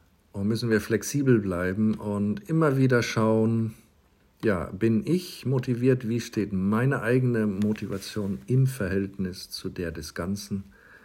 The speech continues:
Und wie lebt das im Team?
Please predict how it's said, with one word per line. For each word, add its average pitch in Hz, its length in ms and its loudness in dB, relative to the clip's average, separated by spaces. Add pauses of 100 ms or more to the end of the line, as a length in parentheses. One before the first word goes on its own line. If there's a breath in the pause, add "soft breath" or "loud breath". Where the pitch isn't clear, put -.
(1000 loud breath)
Und 90 640 -6 (160)
wie 85 380 -4
lebt 104 340 2
das 110 180 2
im 135 180 2
Team? 69 380 -4